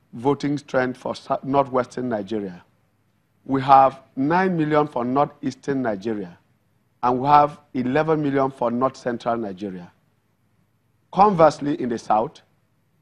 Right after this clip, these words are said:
you have eight million for southeast Nigeria, fourteen million for southwest Nigeria,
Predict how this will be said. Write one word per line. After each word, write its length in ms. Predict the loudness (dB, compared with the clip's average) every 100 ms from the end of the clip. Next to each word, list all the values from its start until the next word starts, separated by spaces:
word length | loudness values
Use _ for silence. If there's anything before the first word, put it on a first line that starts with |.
| _ _
you 140 | -2 4
have 300 | 4 4 0
eight 260 | 0 0 0
million 360 | 0 4 2
for 220 | 2 -2 -4 -8 -20
southeast 720 | -2 2 2 0 -6 -6 -8
Nigeria, 640 | -4 -4 -4 -4 -4 -6 _ _ _
fourteen 640 | _ 0 2 2 0 -2
million 420 | 0 0 0 -2 -12 _ _ _ _ _ _ _ _
for 520 | _ 4 6 6 2 -4 _ _ _ _ _ _ _ _ _ _ -20
southwest 720 | -2 4 4 4 2 2 0
Nigeria, 640 | -8 -8 -6 -2 0 -2